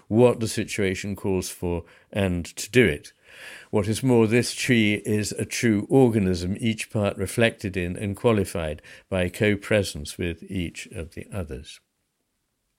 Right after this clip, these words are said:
So what is united is to be divided, and what divided is to be united. This involves cyclical returns.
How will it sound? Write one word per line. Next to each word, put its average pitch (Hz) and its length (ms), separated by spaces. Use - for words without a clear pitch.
So 135 340
what 135 280
is 120 140
united 139 540
is 110 160
to 107 100
be 101 320
divided, 127 720
and 104 280
what 101 240
divided 95 580
is 90 380
to - 120
be 80 520
united. 92 720
This 107 220
involves 107 540
cyclical 104 580
returns. 85 800